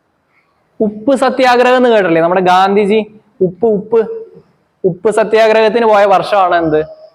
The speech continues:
ആയിരത്തി തൊള്ളായിരത്തി മുപ്പത്. നമുക്ക് എഴുതാം, എഴുതാം. ആദ്യം കേക്ക്, ഫസ്റ്റ്, ഫസ്റ്റ് ലിസൺ, ഇതൊക്കെ നമുക്ക് നോട്ട് എഴുതാം. അപ്പോ ആയിരത്തി തൊള്ളായിരത്തി മുപ്പതില് ഉപ്പ് സത്യാഗ്രഹത്തിന് പോയപ്പോഴാണ് രാമന് എന്ത് കിട്ടി,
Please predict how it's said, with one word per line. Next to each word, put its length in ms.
ആയിരത്തി 280
തൊള്ളായിരത്തി 300
മുപ്പത്. 420
നമുക്ക് 180
എഴുതാം, 360
എഴുതാം. 300
ആദ്യം 240
കേക്ക്, 320
ഫസ്റ്റ്, 420
ഫസ്റ്റ് 240
ലിസൺ, 260
ഇതൊക്കെ 320
നമുക്ക് 220
നോട്ട് 200
എഴുതാം. 340
അപ്പോ 140
ആയിരത്തി 560
തൊള്ളായിരത്തി 460
മുപ്പതില് 600
ഉപ്പ് 240
സത്യാഗ്രഹത്തിന് 760
പോയപ്പോഴാണ് 760
രാമന് 400
എന്ത് 220
കിട്ടി, 200